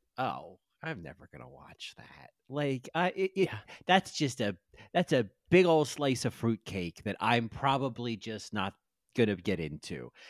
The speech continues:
Speaker 1: And I had just resigned myself to that, and, and I had kind of deigned to watch the Greta Gerwig version 'cause it was, like, the cool Little Women, you know what I mean?
Speaker 2: Yeah, for sure.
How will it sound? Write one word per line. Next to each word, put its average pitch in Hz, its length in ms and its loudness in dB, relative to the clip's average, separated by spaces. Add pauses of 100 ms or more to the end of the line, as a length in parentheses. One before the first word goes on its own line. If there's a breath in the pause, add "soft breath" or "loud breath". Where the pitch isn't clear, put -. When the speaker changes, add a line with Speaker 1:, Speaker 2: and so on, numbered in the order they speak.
(120)
Speaker 1:
And 240 120 8
I 226 120 6
had 214 180 4
just 185 260 -2
resigned 113 400 2
myself 104 420 -2
to - 80 -8
that, 95 220 -2
and, 113 220 -2
and 123 160 0
I 113 160 0
had 101 160 -4 (260 soft breath)
kind 127 140 0
of 95 240 -6
deigned 120 520 0
to 127 120 -2
watch 101 420 0
the 107 80 -2
Greta 101 300 0
Gerwig 104 420 -4
version 92 380 -8
'cause 98 220 -8
it 101 80 -8
was, 95 180 -8
like, 92 300 -8 (260 soft breath)
the 110 160 2
cool 95 640 0
Little 80 260 -12
Women, 53 420 -16
you 160 280 2
know 120 140 4
what 120 40 8
I - 0 -
mean? 123 80 8
Speaker 2:
Yeah, 120 720 8
for 165 260 4
sure. 190 540 0